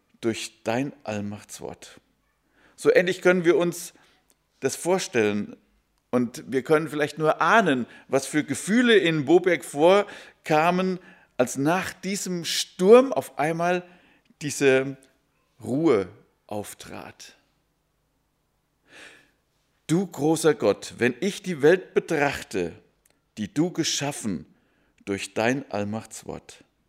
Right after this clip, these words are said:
wenn ich auf alle jene Wesen achte, die du regierst und nährest fort und fort." Ähm, wer ist heute Morgen früh aufgestanden?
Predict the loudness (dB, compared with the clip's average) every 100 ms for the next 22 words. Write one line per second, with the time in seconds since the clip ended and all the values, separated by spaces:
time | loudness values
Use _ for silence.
0 | _ _ -20 -18 2 2 4 6 6 6
1 | 0 2 4 6 4 -4 _ -10 2 4
2 | 4 2 2 0 0 -4 -2 -2 -2 -4
3 | -4 -4 -6 _ _ _ _ _ _ -8
4 | -8 -2 -2 -2 -4 -6 -2 2 2 0
5 | -14 -20 _ _ _ _ _ _ -6 -6
6 | -2 0 0 0 -4 -8 -12 -16 _ _
7 | _ -18 -8 -6 -6 -12 _ _ -10 -10
8 | -8 -12 -12 -20 -20 _ _ _ _ _
9 | _ _ _ _ _ _ _ _ _ _
10 | _ _ -10 -6 -6 -8 -14 _ _ _
11 | _ _ _ _ _ _ _ _ _ _
12 | _ _ _ -6 -6 -4 -6 -6 -8 -8
13 | -10 -8 -8 -10 -14 -14 -14 -16 -18